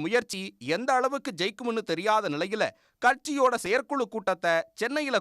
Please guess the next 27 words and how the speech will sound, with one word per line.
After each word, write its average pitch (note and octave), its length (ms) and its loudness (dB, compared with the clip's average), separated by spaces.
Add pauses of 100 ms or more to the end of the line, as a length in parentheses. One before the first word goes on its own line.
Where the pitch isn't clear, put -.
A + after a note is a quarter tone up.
கூட்டினாரு F3+ 500 0
வாசன். C3 300 -2 (400)
அ C3 100 4 (140)
தி G#3 100 -8
மு F#3 100 -2 (100)
கவும் F#3+ 300 2 (120)
பா E3 80 4 (100)
ஜ G#3 180 2
கவும் G#3+ 300 0 (140)
ஒரே A#3 160 2 (120)
கூட்டணியில A3 460 0
வந்தா D#3+ 240 2 (220)
பரவாயில்ல, D#3+ 480 2 (400)
ஆனா D3+ 180 4 (180)
வராம F3+ 400 2 (360)
தனித்தனியா C4 500 0 (140)
தேர்தல்ல A3 440 -2
சந்திச்சா D#3+ 420 -2 (320)
என்ன C#4 120 -2 (140)
பண்றதுன்னு G#3 500 0
யோசிச்ச G3 300 -4 (100)
வாசன் E3+ 320 0 (340)
அதுக்கு C4 320 -2
ஒரு G3+ 180 0
வழியையும் A#3+ 500 -2
கண்டுபிடிச்சாரு. D#3 600 -4 (360)
அதன்படி F#3+ 480 2